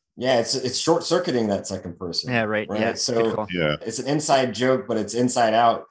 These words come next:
Speaker 1: you know, so to speak.
Speaker 3: Yeah, and I mean, that, I think that there's probably a reason that that sort of humor had such a rise in, in the culture of our generation, you know, because we had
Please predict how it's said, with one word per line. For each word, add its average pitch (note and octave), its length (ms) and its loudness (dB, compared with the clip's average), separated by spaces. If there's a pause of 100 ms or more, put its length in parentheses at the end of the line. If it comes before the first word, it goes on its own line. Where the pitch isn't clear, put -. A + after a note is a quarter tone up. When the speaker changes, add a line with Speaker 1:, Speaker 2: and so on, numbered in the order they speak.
(360)
Speaker 1:
you G2+ 120 -4
know, E2+ 300 -6
so - 180 -10
to F#2 80 -8
speak. D2 380 -12 (480)
Speaker 3:
Yeah, G2+ 260 8
and G#2 100 6
I - 40 8
mean, C#3 160 6
that, C#3+ 160 4 (120)
I C3+ 80 6
think F#3+ 240 -2
that F#3 160 0 (160)
there's C3 260 8
probably B2+ 340 6
a G#2+ 60 6
reason G2+ 400 2
that F2 160 -2
that E2+ 260 4 (200)
sort A#2 320 8
of G2 80 2
humor F2 720 2 (200)
had F2 300 2
such F#2+ 300 8
a E2 80 0
rise D#2+ 920 6
in, D#2+ 400 0 (360)
in A#2+ 100 4
the G#2 60 6
culture E3 380 8
of G#2 180 6
our G2 240 6
generation, F#2 840 0 (100)
you A2+ 120 6
know, A#2+ 320 6
because F2+ 460 0
we E2+ 560 -2 (280)
had E2+ 400 6